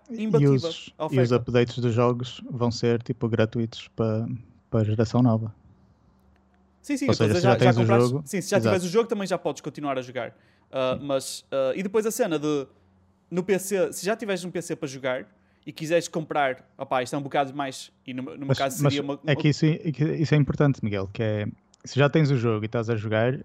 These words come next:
Speaker 1: e queres jogar na consola nova, não precisas comprar uma versão nova. Uma
Speaker 2: Sim, sim.
Speaker 1: versão, tipo,
Speaker 2: Não, é, claro que é importante.
Speaker 1: H D, et cetera.
Speaker 2: Não, não, sem dúvida. É, isso, isso é muito importante, atenção. Mas eu tô, eh, ia dizer era que no caso de pessoas que,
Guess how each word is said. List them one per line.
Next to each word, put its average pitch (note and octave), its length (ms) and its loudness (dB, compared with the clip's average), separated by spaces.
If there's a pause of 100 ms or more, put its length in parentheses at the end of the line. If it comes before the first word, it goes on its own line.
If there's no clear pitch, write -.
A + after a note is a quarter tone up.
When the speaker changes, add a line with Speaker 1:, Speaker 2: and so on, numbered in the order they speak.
(160)
Speaker 1:
e C#3+ 80 -6
queres A#2 280 0
jogar A#2 300 2
na A2+ 100 -2
consola A2+ 500 0
nova, C3 400 2
não C#3+ 240 4
precisas D3 540 0
comprar D3 560 2
uma C#3 280 2
versão D3 300 0
nova. C#3 420 0 (160)
Uma A2 160 2
Speaker 2:
Sim, A2 100 0
sim. C#4+ 60 2
Speaker 1:
versão, A2+ 360 2 (120)
tipo, - 220 -4
Speaker 2:
Não, F4+ 140 2
é, D4 80 2
claro C#4 280 0
que C#4+ 60 0
é C#4+ 40 2
importante. G3+ 260 2
Speaker 1:
H B2 160 4
D, B2 320 6
et B2+ 80 -4
cetera. C3 240 -2
Speaker 2:
Não, C4+ 80 -4
não, C#4 100 -2
sem C4 140 -4
dúvida. G#3 360 -4
É, B2 380 0
isso, F#3+ 160 -8
isso E3+ 180 -6
é D#3+ 40 -4
muito G3 180 -10
importante, D#3+ 320 -10
atenção. D3 340 -16 (380)
Mas D#3 160 -4
eu F3 100 0 (360)
tô, - 140 -14 (280)
eh, D3+ 300 -2
ia D#3+ 80 0
dizer D#3 300 -4
era F3+ 160 0
que D#3+ 140 -10
no E3+ 100 -4
caso D#3 460 -6
de C3+ 100 -18
pessoas D3 500 -6
que, - 240 -12